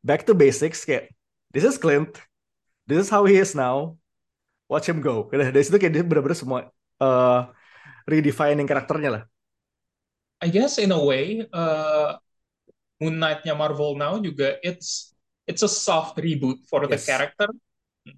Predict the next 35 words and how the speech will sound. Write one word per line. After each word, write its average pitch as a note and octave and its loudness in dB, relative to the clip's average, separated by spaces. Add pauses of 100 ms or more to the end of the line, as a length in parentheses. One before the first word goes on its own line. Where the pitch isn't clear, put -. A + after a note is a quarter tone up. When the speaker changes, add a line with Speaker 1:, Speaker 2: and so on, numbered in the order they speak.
(160)
Speaker 1:
Hmm. D3 2
Speaker 2:
Because, E3 -4 (720)
yeah, D3+ -6
Moon E3+ 0
Knight's D3 0
never C#3+ 0
been B2 -4
like A2+ -8
this. E3 -2 (400)
<laughs> G3+ -6
Speaker 1:
Iya, B2 2
karena C#3+ 2 (400)
I C#3+ -2
think G3 -4
soft - 0
reboot C#3 2
tuh A3 2 (400)
salah D#3 0
satu - -2
hal D3+ 0
yang D3+ -4
paling C3+ 2
kita C#3 -6
se-, D3 -10
sering C#3+ -4
kita C#3 -2
temuin C3 0
di B2 0 (320)
komik C3+ -4
U C#3 0
S C3+ 0
gak A2 0
sih? A#2+ -4
Karena D#3+ 0
gini, G#2 -2